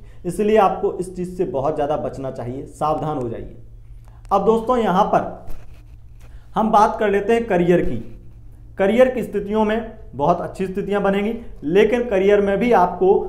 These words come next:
confusion पैदा होगी और चिड़चिड़ापन भी आएगा। करियर में अगर medical के क्षेत्र से हैं, doctor इत्यादि का करियर चुना है तो आपके लिए नुकसानदायक हो सकता है। हो सकता है कि बहुत ज़्यादा तनाव रहे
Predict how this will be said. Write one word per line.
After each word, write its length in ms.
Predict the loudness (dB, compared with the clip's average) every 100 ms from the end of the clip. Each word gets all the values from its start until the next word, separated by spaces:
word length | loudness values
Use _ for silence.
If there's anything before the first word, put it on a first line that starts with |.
| -6
confusion 520 | -4 -2 -2 -2 2 0
पैदा 240 | 0 2 2
होगी 380 | 2 0 -4 -8 -2
और 220 | -2 0
चिड़चिड़ापन 540 | -4 -6 -2 -2 -2 -6
भी 140 | -6
आएगा। 280 | -6 -8 -14 -18 -18 -18 -18 -6
करियर 320 | 0 4 4 4
में 100 | 0
अगर 400 | 0 4 4 4
medical 380 | 0 2 2 2
के 120 | 0
क्षेत्र 320 | -2 -2 -2
से 120 | -2
हैं, 200 | -4 -6 -6
doctor 320 | -4 -2 -2
इत्यादि 400 | 0 2 2 2
का 100 | 0
करियर 340 | -2 -2 -2 -2
चुना 200 | -4 -4
है 140 | -6 -12 -18 -18 -18 -14 0
तो 60 | 6
आपके 280 | 6 6 2
लिए 100 | 2
नुकसानदायक 640 | 0 -2 0 4 4 4
हो 100 | 0
सकता 280 | -2 2 4
है। 160 | 6 4
हो 140 | 0
सकता 260 | -2 0 2
है 80 | 2
कि 60 |
बहुत 240 | 2 2 4
ज़्यादा 280 | 4 4 4 0 -10 -16 -2
तनाव 300 | 2 4 4
रहे 180 | 4 0